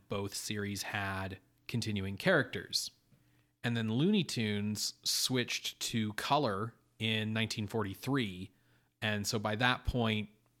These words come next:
there really was no distinction between the two. Of course, integral to all of these cartoons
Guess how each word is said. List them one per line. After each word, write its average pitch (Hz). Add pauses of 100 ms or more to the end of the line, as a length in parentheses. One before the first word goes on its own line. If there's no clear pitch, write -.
(200)
there 123
really 117
was 107
no 98
distinction 90
between 87
the -
two. - (600)
Of 113
course, 151
integral 131 (100)
to 120
all 202
of 165
these 123
cartoons 98